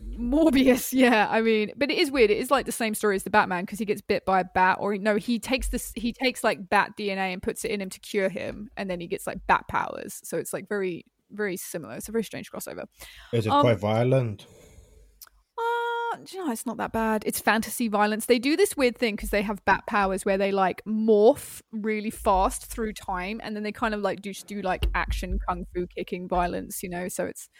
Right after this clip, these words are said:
Speaker 1: there's not a lot of blood and gore. It is what it is. But everyone just hates on Jared Leto so much, which is crazy. Um,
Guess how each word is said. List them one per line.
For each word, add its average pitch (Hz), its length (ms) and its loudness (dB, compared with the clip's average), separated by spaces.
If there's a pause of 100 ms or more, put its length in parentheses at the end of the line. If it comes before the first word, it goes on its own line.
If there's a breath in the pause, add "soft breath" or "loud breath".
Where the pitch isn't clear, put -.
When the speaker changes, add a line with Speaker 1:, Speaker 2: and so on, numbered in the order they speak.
(320 loud breath)
Speaker 1:
there's 247 140 -4
not 233 160 4
a - 20 0
lot 190 160 2
of 185 80 -6
blood 190 220 4
and 185 180 -6
gore. 190 320 2
It - 80 -2
is 208 180 0
what 196 140 -2
it 190 80 -6
is. 196 280 -6
But 196 220 0 (460 loud breath)
everyone 330 280 -2
just 233 160 -2
hates - 280 -4
on 190 120 -6
Jared 190 340 -6
Leto 208 260 -4
so - 220 -10
much, - 340 -10
which - 160 -16
is - 100 -18
crazy. - 760 -12
Um, 214 460 -6